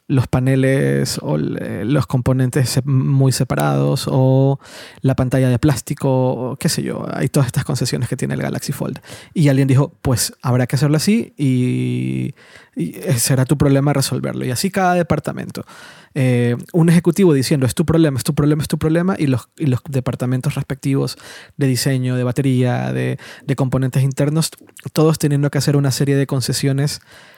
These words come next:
cada vez más grandes a medida que se, se acercaba la fecha de producción para salir. Y mucha gente ahora mismo estará diciendo, "Ni de,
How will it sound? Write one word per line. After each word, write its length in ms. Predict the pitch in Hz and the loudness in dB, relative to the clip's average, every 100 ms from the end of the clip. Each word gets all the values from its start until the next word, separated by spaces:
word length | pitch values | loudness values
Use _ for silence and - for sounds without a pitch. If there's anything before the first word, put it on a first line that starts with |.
| - - | -12 0
cada 200 | 175 170 | 2 4
vez 140 | 175 | 4
más 160 | 160 147 | 4 2
grandes 480 | 151 151 151 185 - | 2 0 0 -4 -2
a 80 | 139 | 0
medida 240 | 127 135 | 2 2
que 100 | - | 0
se, 100 | - | -4
se 240 | 127 - 135 | -4 -4 -4
acercaba 420 | - 123 131 127 | -4 -4 -2 0
la 120 | 127 | 0
fecha 260 | - 123 135 | -2 -2 -2
de 140 | 131 | -2
producción 580 | - 143 - 135 139 196 _ _ - - - - - - | -2 -4 -4 -4 -4 -8 _ _ -20 -20 -20 -20 -10 -2
para 200 | 135 120 | 0 0
salir. 460 | - 127 - 139 - _ _ _ _ | -2 -2 -4 -8 -14 _ _ _ _
Y 220 | 170 160 165 _ - - _ | 2 2 0 _ -20 -20 _
mucha 480 | 165 160 165 190 202 | 4 6 8 6 6
gente 240 | 196 185 | 4 4
ahora 100 | 185 | 4
mismo 200 | 175 170 | 4 4
estará 200 | 165 147 | 4 4
diciendo, 400 | 143 131 131 131 - _ - _ _ - | 4 2 0 -2 -8 _ -20 _ _ -6
"Ni 320 | 220 151 151 | 2 4 6
de, 220 | 135 131 | 4 2